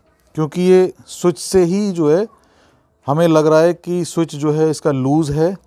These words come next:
या वो टर्मिनल पर सही तरह से कॉन्टैक्ट नहीं कर पा रहा है, जिससे कि हमारे इंडिकेटर जो है काम नहीं कर रहे हैं। तो सबसे पहले दोस्तों हम स्विच पर काम करते हैं। अब देखिए दोस्तों हमको इंडिकेटर का स्विच निकालना है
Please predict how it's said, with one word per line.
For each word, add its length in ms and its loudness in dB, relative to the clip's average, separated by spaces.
या 400 2
वो 180 0
टर्मिनल 380 -2
पर 160 -4
सही 200 -4
तरह 180 -2
से 120 -2
कॉन्टैक्ट 420 -4
नहीं 220 -4
कर 140 0
पा 180 0
रहा 160 0
है, 120 -4
जिससे 360 -2
कि 240 -6
हमारे 360 2
इंडिकेटर 480 -2
जो 140 -2
है 60 2
काम 200 2
नहीं 200 -2
कर 140 -4
रहे 180 -6
हैं। 140 -12
तो 80 -6
सबसे 280 -2
पहले 260 2
दोस्तों 300 -2
हम 80 -4
स्विच 260 -6
पर 260 0
काम 200 -2
करते 320 -4
हैं। 120 -4
अब 180 -2
देखिए 260 2
दोस्तों 340 -2
हमको 280 -4
इंडिकेटर 520 -2
का 100 0
स्विच 240 -6
निकालना 480 -2
है 140 -4